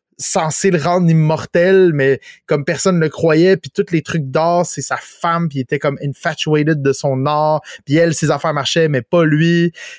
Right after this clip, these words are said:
Puis là, peut-être qu'il y a peut-être de ça avec l'idée de la carrière d'Emily aussi, que comme tu comprends que s-, ses amis sont aussi fâchés contre elle parce qu'elle les a comme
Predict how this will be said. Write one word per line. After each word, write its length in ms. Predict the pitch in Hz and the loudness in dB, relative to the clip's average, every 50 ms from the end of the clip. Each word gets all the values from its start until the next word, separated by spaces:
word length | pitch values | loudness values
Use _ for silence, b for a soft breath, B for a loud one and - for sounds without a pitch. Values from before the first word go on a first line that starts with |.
| B _ | B _
Puis 80 | - 160 | -2 -2
là, 60 | 180 | -2
peut-être 240 | 170 - 247 247 - | -2 -2 -4 -4 -2
qu'il 120 | - 196 | 0 0
y 40 | 170 | 0
a 60 | 160 | 0
peut-être 200 | 151 - 240 226 | 0 -2 -2 0
de 120 | 180 175 156 | 0 -2 0
ça 180 | - - 214 | 2 2 2
avec 220 | 196 156 139 131 - | 2 2 0 -2 -2
l'idée 280 | - 147 139 135 135 175 | -4 -4 -2 0 0 0
de 80 | 156 156 | 2 0
la 100 | 143 135 | 0 0
carrière 320 | - 156 143 143 156 156 | 0 0 0 0 0 0
d'Emily 320 | 143 143 139 143 147 165 | 0 -2 -2 0 0 0
aussi, 320 | 160 147 - - - 180 170 | 0 -2 -4 -4 -4 -4 -4
que 260 | - - 139 131 131 - | 0 0 0 0 0 -2
comme 260 | - 143 135 135 127 | -2 -2 -2 -4 -8
tu 140 | - - - | -12 -14 -6
comprends 260 | - 139 123 156 175 | -6 -4 -2 -2 -2
que 120 | 165 - | -2 -4
s-, 180 | 139 - - - b b b b | -6 -6 -8 -14 b b b b
ses 260 | _ - - 139 131 156 | _ -6 -4 -2 0 0
amis 180 | 147 156 185 | 2 2 0
sont 140 | 170 - 170 | 0 0 -2
aussi 240 | 147 135 - - 160 | -2 -2 -4 -8 -6
fâchés 260 | - 160 151 - 165 | -4 -4 -4 -4 -4
contre 200 | 156 147 135 160 | -6 -4 -2 -2
elle 100 | 165 156 | -2 -2
parce 120 | 143 139 | -4 -4
qu'elle 140 | - - 131 | -2 -2 0
les 180 | 127 127 120 123 | 0 0 0 -2
a 60 | 139 | -2
comme 260 | - - 135 123 127 | -2 -2 -4 -4 -6